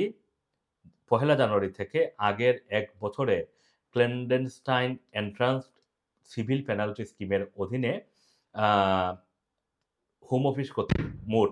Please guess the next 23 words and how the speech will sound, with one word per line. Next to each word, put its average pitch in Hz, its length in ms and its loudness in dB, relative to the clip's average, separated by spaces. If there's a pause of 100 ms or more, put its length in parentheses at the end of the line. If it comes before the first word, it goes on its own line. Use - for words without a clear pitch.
(140)
পাঁচ 113 220 4
হাজার 135 280 -2
নয়শো 101 380 -2 (400)
ছয় 117 160 2
জনকে 131 240 -2
জরিমানা 101 360 -2
করে 143 200 -4
দুই 110 200 -6
কোটি 120 200 -12
ছাপ্পান্ন 101 420 -8
লাখ 123 140 -2
বাষট্টি 98 380 -4
হাজার 123 240 -2 (340)
দুইশো 104 220 -4
নিরানব্বই 107 440 -4
পাউন্ড 147 220 -6
জরিমানা 92 300 -6
আদায় 90 320 -6
করা 92 180 -2
হয়েছে। 98 340 -2 (400)
যুক্তরাজ্যের, 127 600 2 (360)
আহ, 104 380 4
ডোয়েলসডেনের 131 680 4